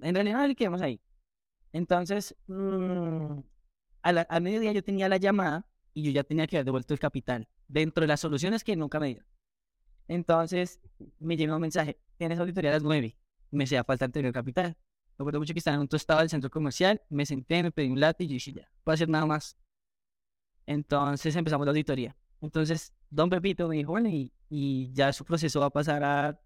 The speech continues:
tal persona". Y yo le dije, "No, nosotros tomamos la decisión de devolver el dinero. Y, y al sol de hoy tenemos menos de veinte títulos,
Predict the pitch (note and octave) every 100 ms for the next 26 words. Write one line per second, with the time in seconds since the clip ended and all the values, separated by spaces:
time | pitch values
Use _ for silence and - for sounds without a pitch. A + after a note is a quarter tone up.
0 | - C#3 B2 C#3 F3+ D#3 - _ _ _
1 | _ _ _ D3+ D3+ D3 D3 F#3 F#3+ -
2 | E3 E3+ D3+ E3 E3+ D#3 D3+ D#3+ C#3+ D3
3 | C3+ F3 - _ _ _ _ _ _ _
4 | _ _ D3 D#3 D3+ D3 C#3+ C#3+ D#3 D3
5 | E3 D#3+ E3+ F3 F3 F3 F3 E3 D#3 C3+
6 | D3+ D4 D3 A#2+ -